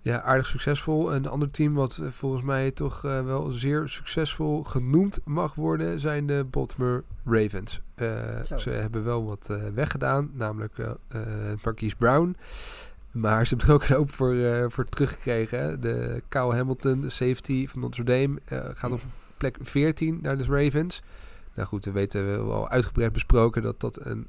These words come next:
Speaker 1: eh, een van de beste spelers in deze draft, eh, is. En, en andere speler die daar ook toe be-, behoort is Tyler Linderbaum, de c-, de center uit Iowa. Ook hij gaat naar de Ravens. En alsof dat nog niet genoeg was, hebben ze ook nog David,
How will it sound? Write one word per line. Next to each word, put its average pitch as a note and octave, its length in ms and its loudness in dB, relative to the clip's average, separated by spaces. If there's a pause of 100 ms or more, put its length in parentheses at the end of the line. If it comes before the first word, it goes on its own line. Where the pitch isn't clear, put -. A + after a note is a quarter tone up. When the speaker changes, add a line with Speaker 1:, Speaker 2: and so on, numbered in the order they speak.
(140)
Speaker 1:
eh, A#2+ 280 -8
een A#2 140 -6
van A#2 80 -8
de A2+ 60 -6
beste A2+ 220 -4
spelers A#2+ 340 0
in C3 60 -8
deze A#2 240 -4
draft, A#2+ 420 0
eh, A#2 140 -2
is. C#3 300 0 (460)
En, B2 240 -8
en B2+ 340 -2
andere C#3 400 4
speler B2 400 2
die A#2+ 260 2
daar A2+ 280 2
ook D3 220 2
toe E3 160 2
be-, C3+ 180 -4
behoort C3 400 6
is B2 120 -2
Tyler C3 280 0
Linderbaum, C3+ 580 2
de B2 60 -2
c-, B2 240 -8
de A#2+ 80 -2
center B2+ 300 -2
uit A#2 240 -2
Iowa. C#3 320 0 (120)
Ook A#2+ 180 0
hij A#2 300 2
gaat D3 100 -2
naar C3+ 140 -2
de C#3 220 0
Ravens. D#3 340 -4 (520)
En E3 280 0
alsof C3+ 360 2
dat C#3+ 200 4
nog G3+ 80 0
niet G3 120 -2
genoeg F#3 260 0
was, F#3 220 2
hebben D#3 160 -2
ze D3+ 60 2
ook D3+ 60 0
nog C3 120 0
David, C#3+ 320 2